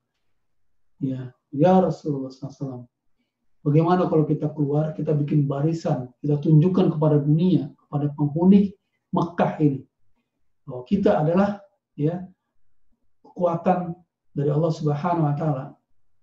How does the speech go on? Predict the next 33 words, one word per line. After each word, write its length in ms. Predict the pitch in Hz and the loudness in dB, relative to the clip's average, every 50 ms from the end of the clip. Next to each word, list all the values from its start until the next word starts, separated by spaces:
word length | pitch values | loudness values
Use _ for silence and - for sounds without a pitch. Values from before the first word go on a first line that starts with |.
| _ - - - | _ -20 -16 -12
Di 160 | 139 123 - | -12 -4 0
belakang 320 | 151 175 - - 214 214 | 0 2 2 2 2 4
Umar, 520 | 220 214 196 196 190 196 196 196 - 185 170 | 4 6 6 6 6 4 2 0 -4 -6 -4
di 160 | 160 151 147 139 | 0 2 2 2
belakang 320 | 139 139 139 - 156 147 | 0 -4 -4 -2 -2 -2
Hamzah." 560 | - - 151 135 127 123 127 131 - - - _ _ _ _ _ _ _ _ _ _ _ _ _ | -2 -2 -4 -4 -4 -4 -6 -8 -8 -8 -14 _ _ _ _ _ _ _ _ _ _ _ _ _
Akhirnya 360 | 147 147 - 175 180 185 165 | -4 -2 0 2 2 4 4
dua 200 | 160 160 156 151 | 6 6 6 6
barisan. 560 | 143 147 143 151 147 - - 123 120 117 - _ _ | 4 2 2 2 2 0 -2 -8 -10 -10 -14 _ _
Satu 480 | _ _ _ 143 139 139 143 - 165 - | _ _ _ -6 -6 -6 -6 -6 -4 -4
Umar 320 | - 151 151 151 147 143 | 0 0 0 2 2 2
bin 80 | 143 143 | 0 -2
Khattab 560 | - 156 151 143 214 220 254 - - - - - | -2 -6 -6 0 2 2 2 2 -2 -10 -8 -2
dengan 160 | 156 151 151 151 | 0 2 4 4
barisannya, 560 | 151 151 147 - 160 151 160 180 208 226 208 | 4 2 2 0 -2 -2 0 0 -2 -2 -4
satu 320 | - 175 135 131 - 165 | -6 -8 -8 -6 -6 -8
Hamzah 480 | 151 - 160 147 143 143 139 175 156 147 | -6 -2 0 0 2 4 4 2 2 4
bin 160 | 147 147 143 | 2 0 0
Abi 160 | 135 143 139 | 0 -4 0
Thalib. 320 | 139 175 165 160 139 139 - - _ _ _ _ _ _ _ _ | 2 4 4 4 2 0 -6 -14 _ _ _ _ _ _ _ _
Ya, 240 | 143 143 143 143 143 143 - | 0 0 0 0 -2 -4 -2
sorry, 240 | - 160 143 - - - _ _ _ | 0 0 0 0 -4 -14 _ _ _
maaf, 320 | - 156 156 143 - - - _ _ _ _ | -2 0 0 0 0 -4 -12 _ _ _ _
Hamzah 240 | 175 165 165 165 175 | -4 0 2 4 4
bin 160 | 165 165 160 | 4 4 2
Abdul 240 | 156 151 156 160 156 | 2 2 4 4 4
Muthalib, 400 | 151 143 160 156 147 139 - - _ _ _ _ - | 4 4 2 0 0 0 -2 -6 _ _ _ _ -4
paman 240 | 156 147 165 165 165 | 0 0 2 2 2
Rasulullah 320 | 151 - - 147 131 - | 2 0 0 -6 -8 -4
sallallahu 240 | - 151 135 123 120 | -2 -2 -2 -2 -6
alaihi 80 | - - | -10 -16
wasallam. 880 | _ _ _ _ _ _ _ _ _ _ _ _ _ _ _ _ 143 | _ _ _ _ _ _ _ _ _ _ _ _ _ _ _ _ -6
Dua 400 | 131 131 185 202 208 214 233 226 | 4 8 10 12 12 12 10 8